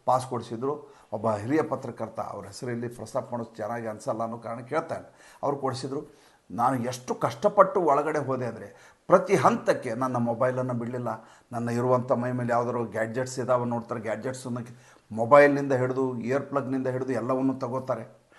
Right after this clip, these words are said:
ನಮ್ಮ ಆಧಾರ್ ಕಾರ್ಡನ್ನು ಹತ್ತು ಬಾರಿ ಪರಿ-, ಪರೀಕ್ಷೆ ಮಾಡ್ತಾರೆ. ಈ ಏರ್‌ಪೋರ್ಟ್, ಇಂಟರ್‌ನ್ಯಾಷನಲ್ ಏರ್‌ಪೋರ್ಟಲ್ಲಿ ಯಾವ ರೀತಿಯ ಚೆಕ್ಕಿಂಗ್ ಮಾಡ್ತಾರೆ, ಅದಕ್ಕಿಂತ ಹೆಚ್ಚಿನ ಚೆಕ್ಕಿಂಗನ್ನು ಅಲ್ಲಿ ಮಾಡಲಾಗತ್ತೆ. ಕ್ಯಾಮ್ರಾದಲ್ಲಿ ಫೋಟೋ ತೊಗೋತಾರೆ, ಆಧಾರ್ ಕಾರ್ಡ್ಗೂ ಅದಕ್ಕೂ ಟ್ಯಾಲಿ ಮಾಡ್ತಾರೆ. ಅದಾದ್ಮೇಲೆ ಮತ್ತೊಂದು ಕೌಂಟ್ರಿಗೆ ಹೋಗ್ಬೇಕು, ಅಲ್ಲಿ ಮತ್ತೆ ಕ್ಯೂ ಹಚ್ಚಬೇಕು.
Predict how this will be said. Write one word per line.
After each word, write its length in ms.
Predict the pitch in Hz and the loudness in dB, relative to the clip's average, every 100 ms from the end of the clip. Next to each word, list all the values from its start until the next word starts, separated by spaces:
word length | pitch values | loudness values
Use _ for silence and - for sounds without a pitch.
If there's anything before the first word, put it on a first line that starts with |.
| - - | -20 -6
ನಮ್ಮ 160 | 123 117 | 0 4
ಆಧಾರ್ 360 | 120 147 147 | 6 6 6
ಕಾರ್ಡನ್ನು 300 | 139 135 135 | 4 4 0
ಹತ್ತು 220 | 120 123 | -4 0
ಬಾರಿ 160 | 131 131 | 0 2
ಪರಿ-, 280 | 135 120 123 | -2 -6 -6
ಪರೀಕ್ಷೆ 380 | 123 123 123 135 | -8 -10 -8 -4
ಮಾಡ್ತಾರೆ. 720 | 123 120 120 120 - - - - 120 | -4 -4 -6 -6 -12 -20 -20 -12 -2
ಈ 340 | 139 135 120 | 0 0 6
ಏರ್‌ಪೋರ್ಟ್, 500 | 151 196 208 208 175 | 8 8 8 6 6
ಇಂಟರ್‌ನ್ಯಾಷನಲ್ 580 | 160 190 196 190 190 160 | 2 2 2 2 2 2
ಏರ್‌ಪೋರ್ಟಲ್ಲಿ 640 | 160 156 165 165 151 143 | 0 2 0 2 0 0
ಯಾವ 280 | 123 147 156 | 4 4 4
ರೀತಿಯ 520 | 147 175 175 196 180 143 - - - _ _ _ | 2 -2 -2 4 6 6 2 -12 -20 _ _ _
ಚೆಕ್ಕಿಂಗ್ 440 | 156 - 226 220 | -4 -2 -2 2
ಮಾಡ್ತಾರೆ, 340 | 180 139 127 113 | 6 6 4 0
ಅದಕ್ಕಿಂತ 560 | 131 175 208 254 262 240 | 0 0 0 -2 8 10
ಹೆಚ್ಚಿನ 340 | 175 175 185 | 10 6 0
ಚೆಕ್ಕಿಂಗನ್ನು 520 | 170 147 - 143 135 131 | -4 -6 -6 -4 0 0
ಅಲ್ಲಿ 160 | 123 | -2
ಮಾಡಲಾಗತ್ತೆ. 800 | 117 117 117 107 - 113 - - | -4 -2 -4 -6 -12 -18 -20 -12
ಕ್ಯಾಮ್ರಾದಲ್ಲಿ 500 | - 127 143 147 139 | -2 2 4 4 2
ಫೋಟೋ 260 | - 131 131 | -2 -4 -4
ತೊಗೋತಾರೆ, 720 | - 135 127 135 117 - - - | -4 -4 -2 -2 -4 -12 -12 0
ಆಧಾರ್ 360 | 127 143 147 | 6 8 8
ಕಾರ್ಡ್ಗೂ 300 | 143 135 139 | 8 8 4
ಅದಕ್ಕೂ 240 | 135 131 139 | 0 -2 -4
ಟ್ಯಾಲಿ 300 | 123 120 139 | -2 0 2
ಮಾಡ್ತಾರೆ. 600 | 135 120 139 127 - - | 0 0 -4 -4 -10 -6
ಅದಾದ್ಮೇಲೆ 440 | 117 135 147 151 139 | 2 6 6 4 2
ಮತ್ತೊಂದು 360 | 131 156 147 | 0 0 -4
ಕೌಂಟ್ರಿಗೆ 360 | 135 139 139 135 | -4 -4 -2 -2
ಹೋಗ್ಬೇಕು, 320 | 135 131 131 | -2 -2 0
ಅಲ್ಲಿ 220 | 113 156 | 2 2
ಮತ್ತೆ 360 | 143 143 - 151 | 2 2 2 -2
ಕ್ಯೂ 200 | 156 147 | 0 0
ಹಚ್ಚಬೇಕು. 640 | 139 135 135 135 139 139 | 0 -2 -6 -4 -6 -8